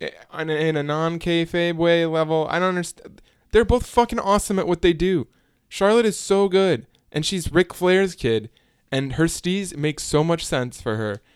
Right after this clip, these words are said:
It fits perfectly. And Becky is this weirdo underdog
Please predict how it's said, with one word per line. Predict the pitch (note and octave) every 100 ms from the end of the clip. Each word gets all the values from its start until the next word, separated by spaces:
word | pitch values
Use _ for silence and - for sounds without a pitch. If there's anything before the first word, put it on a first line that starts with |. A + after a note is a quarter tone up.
| _ -
It | A#2
fits | - D3+
perfectly. | - D3 D3 C3+ - A2+ G#2 _ _
And | C3 B2
Becky | C3+ D3+ F#3 F#3
is | E3+ D#3+ - -
this | A#2+ C3+ - - - - -
weirdo | B2 B2+ C#3+ D3 D3 D3 D#3
underdog | C#3+ D#3 D#3 C3 A#2 A#2+ A#2+